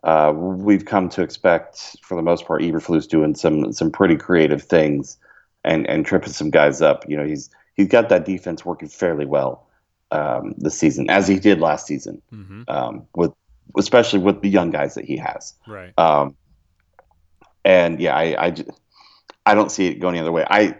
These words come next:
Speaker 1: I personally think Tannehill has showed that he's a better quarterback overall than Mariota.
Speaker 2: Mm-hmm.
Speaker 1: Um, that might, you know,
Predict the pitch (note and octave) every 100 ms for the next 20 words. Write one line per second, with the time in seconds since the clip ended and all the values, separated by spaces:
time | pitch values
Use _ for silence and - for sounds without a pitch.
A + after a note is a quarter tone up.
0 | - E2 D#2+ F2+ E2 E2+ D#2+ - F2 D2
1 | _ - F#2+ F2+ E2+ G2 F2+ F2+ D#2+ -
2 | - A2+ F#2+ G#2 B2 C3 C3 B2+ D3+ C#3
3 | D3 C3+ D3 D3+ - D#3 D#3 D#3 D3 D3
4 | D3 D#3+ D#3 D#3+ D#3+ F3 - _ _ _
5 | _ _ _ _ _ _ _ _ - B2+
6 | B2+ B2+ C3 C3 - _ - C3+ E3 F#3
7 | _ A2 G2 F#2+ A2 F#2 F#2 E2+ E2 D#2+
8 | D2+ D#2 _ _ _ _ _ _ _ _
9 | _ F2+ D#2+ E2 E2 - - E2 D2 C2